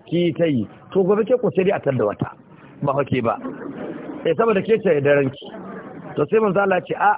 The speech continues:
a saddidu, eh, saddidu, ku tsakaita cikin ibadodinku." Duk wanda zai yi wata ibada, to ya,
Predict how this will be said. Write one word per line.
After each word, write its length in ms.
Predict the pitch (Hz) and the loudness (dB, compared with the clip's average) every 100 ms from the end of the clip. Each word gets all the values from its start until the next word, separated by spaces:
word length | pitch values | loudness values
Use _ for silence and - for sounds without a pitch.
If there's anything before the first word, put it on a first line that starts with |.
| 165 | 0
a 40 | - | -2
saddidu, 920 | 254 196 156 147 117 123 120 120 117 101 - - - - - | 0 2 2 2 0 0 0 0 -2 -6 -12 -16 -16 -18 -6
eh, 240 | 143 180 247 - - - - - - - | 0 2 0 -4 -16 -20 -20 -16 -14 -4
saddidu, 840 | 226 208 151 156 117 127 117 107 - - - - - - | 0 0 0 0 0 0 0 -2 -8 -18 -16 -16 -16 -2
ku 120 | 180 | -2
tsakaita 600 | - 233 202 131 - 117 - - - - - | -2 -4 -2 -4 -4 -6 -6 -14 -20 -18 -12
cikin 300 | 131 202 - | -2 -2 0
ibadodinku." 720 | 185 180 165 160 143 151 113 - - - - | 0 2 2 2 2 0 -4 -12 -20 -20 -6
Duk 140 | 151 226 | 0 4
wanda 220 | 269 240 | 4 4
zai 120 | 190 | 4
yi 60 | 196 | 2
wata 240 | 170 175 175 | 2 0 0
ibada, 520 | 160 127 143 139 120 90 - - - | 0 0 0 2 -2 -4 -14 -20 -6
to 100 | 156 | 0
ya, 200 | 160 160 | 4 4